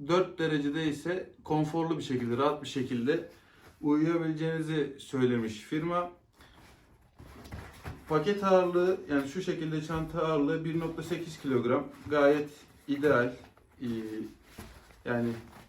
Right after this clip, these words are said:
eksi on yedi re-, eksi, ekstrem derecesine göre gayet ideal bir ağırlık. Ölçülerinden bahsetmek gerekirse bu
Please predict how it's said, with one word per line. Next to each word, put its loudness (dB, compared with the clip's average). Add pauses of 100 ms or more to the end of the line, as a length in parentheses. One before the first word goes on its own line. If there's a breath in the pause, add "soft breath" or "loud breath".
eksi -2
on 4
yedi 2
re-, 2 (100)
eksi, -2 (180)
ekstrem 2
derecesine 2
göre 4
gayet 2
ideal 4
bir 2
ağırlık. 0 (1600 soft breath)
Ölçülerinden 6
bahsetmek 6
gerekirse 8
bu 10